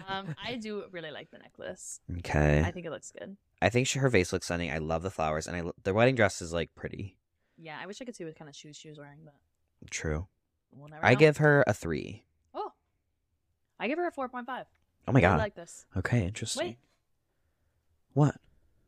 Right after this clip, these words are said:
Speaker 1: I'm trying to think of what a five would be for me.
Speaker 2: <laughs>
Speaker 1: I have to, like, I have to monitor my scale.
Speaker 2: Well,
Speaker 1: Um,
Speaker 2: we're too far into that, into this to monitor now.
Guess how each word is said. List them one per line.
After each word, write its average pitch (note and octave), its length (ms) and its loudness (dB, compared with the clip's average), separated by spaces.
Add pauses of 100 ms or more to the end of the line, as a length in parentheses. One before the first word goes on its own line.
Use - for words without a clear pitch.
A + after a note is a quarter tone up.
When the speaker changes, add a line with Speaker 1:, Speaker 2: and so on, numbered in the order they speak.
(560)
Speaker 1:
I'm C4 100 -10
trying A4 160 -6
to G#4+ 40 -20
think D#4+ 120 -4
of A#3+ 80 -6
what G3+ 120 4
a - 40 -2
five C3 400 -6
would C#3+ 120 -14
be - 100 -18
for - 160 -20
me. - 260 -20
Speaker 2:
<laughs> - 40 6
Speaker 1:
I A#3+ 260 12 (720)
have A3+ 200 -4
to, D4+ 140 -2
like, A#3+ 240 -4 (420)
I F#3 60 -10
have G3+ 100 -10
to G3+ 60 -12
monitor E3 260 -8
my C#3+ 140 -10
scale. - 360 -16 (720)
Speaker 2:
Well, B2 320 8
Speaker 1:
Um, G3 400 -6 (140)
Speaker 2:
we're B2+ 160 8
too - 160 2
far F#2 320 10
into E2 280 0
that, - 240 -10 (480)
into F2 220 -6
this D#2 280 -6
to D#2+ 100 -2
monitor D2 400 -4
now. C#2+ 380 -6